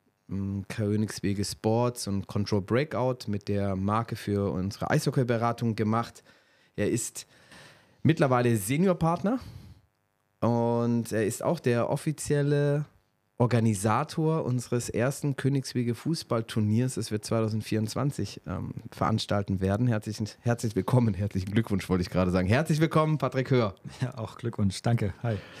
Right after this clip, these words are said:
Speaker 1: Ja, Glückwunsch zu deiner Seniorpartnerbeförderung. Das ist ja noch gar nicht so lange her. Das kann man hier auf alle Fälle nochmal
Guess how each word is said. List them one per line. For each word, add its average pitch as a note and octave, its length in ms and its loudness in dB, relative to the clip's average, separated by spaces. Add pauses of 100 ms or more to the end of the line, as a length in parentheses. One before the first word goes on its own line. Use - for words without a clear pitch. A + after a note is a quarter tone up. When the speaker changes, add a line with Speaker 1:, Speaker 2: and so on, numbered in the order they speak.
(300)
Speaker 1:
Ja, A#2+ 80 6
Glückwunsch C#3+ 480 2
zu C3 120 -4
deiner A#2 300 2
Seniorpartnerbeförderung. A#2+ 920 0
Das G#2+ 120 2
ist G#2+ 120 0
ja G#2+ 100 2
noch G2+ 220 -2
gar G#2 180 2
nicht G#2+ 160 2
so G2+ 160 -4
lange G2+ 280 2
her. G2 260 0
Das G2 120 -4
kann G2+ 160 0
man G2 100 2
hier G2 180 2
auf - 180 -6
alle F#2 140 -4
Fälle F#2+ 240 0
nochmal F#2+ 440 0